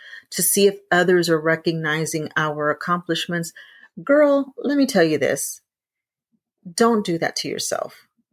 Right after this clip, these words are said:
Don't wait for someone else to celebrate you.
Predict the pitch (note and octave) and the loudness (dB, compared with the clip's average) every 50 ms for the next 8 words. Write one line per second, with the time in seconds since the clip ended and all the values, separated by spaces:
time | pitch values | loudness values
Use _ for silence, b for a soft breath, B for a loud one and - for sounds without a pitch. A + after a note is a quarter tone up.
0 | _ _ _ _ _ - E3+ D#3+ G#3 A3 A3+ B3+ C4 A3 G3 F#3 G3 G3 F#3+ F#3 | _ _ _ _ _ -16 -2 0 2 2 2 2 0 -2 -2 0 2 2 0 0
1 | - _ - F#3+ F#3 - - F3 E3+ E3+ E3+ D#3+ - _ - E3 D#3+ E3 E3 E3 | -4 _ -4 -4 -4 0 -2 -2 0 0 -2 -2 -2 _ 0 2 2 2 2 0
2 | - - - F3 - - - - E3 D#3+ D#3+ D#3+ D#3 D#3+ D#3+ D#3+ D#3+ D#3 C#3 - | -4 -6 -4 -4 -2 -2 2 2 4 4 4 2 2 0 0 2 2 2 0 -2
3 | _ _ _ C3 C3 C#3 D#3 D#3+ D3+ C3+ A#2 B2+ C#3 | _ _ _ -12 -6 0 0 2 2 0 -2 -6 -12